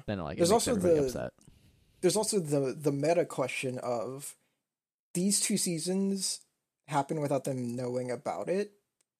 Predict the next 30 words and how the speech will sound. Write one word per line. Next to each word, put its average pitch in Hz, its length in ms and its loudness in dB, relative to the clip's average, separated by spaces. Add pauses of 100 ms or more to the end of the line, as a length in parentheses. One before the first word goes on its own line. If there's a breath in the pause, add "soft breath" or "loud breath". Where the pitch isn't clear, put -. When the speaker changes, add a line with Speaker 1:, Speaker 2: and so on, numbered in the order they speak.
Speaker 2:
uh, 117 460 -2 (240)
beforehand. 170 640 -2 (580)
Now 160 300 4
going 147 220 0
into 135 180 -6
next 185 240 -2
season, 147 240 -4
people 135 240 -2
are 131 40 0
gonna 127 160 -2
be 123 120 -4
aware 143 420 0
of, 131 160 -2
like, 123 320 -4 (340)
the 139 180 -2
fact 131 320 -2
that 131 260 2 (340)
a, 127 640 -2 (600)
a, 147 240 0
an 165 160 0
advantage 135 520 -2
like 131 220 0
this 135 240 -2
could 143 300 0
exist 131 380 -4
and 135 120 -8
could 139 220 -2
be 131 140 -4
in 127 120 -4
play, 147 460 -4